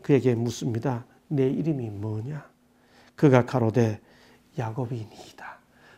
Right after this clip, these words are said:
자기 이름을 고백하는 순간 자기 전 존재를 그대로 다 드러낸 거지요. 그때 주님이, 그 사람이 가로되, "내 이름을 다시는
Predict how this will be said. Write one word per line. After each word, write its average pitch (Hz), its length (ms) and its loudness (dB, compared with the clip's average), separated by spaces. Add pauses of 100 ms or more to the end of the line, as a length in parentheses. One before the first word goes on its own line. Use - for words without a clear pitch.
(100)
자기 160 340 6
이름을 170 340 6
고백하는 180 540 0
순간 160 400 -4
자기 170 260 -2
전 185 320 0
존재를 180 560 6 (220)
그대로 165 320 6
다 131 260 -6
드러낸 123 560 -2
거지요. 131 400 -4 (640)
그때 175 300 6
주님이, 127 460 4 (580)
그 - 100 0
사람이 127 380 6
가로되, 123 540 0 (420)
"내 147 240 12
이름을 156 500 8
다시는 151 640 2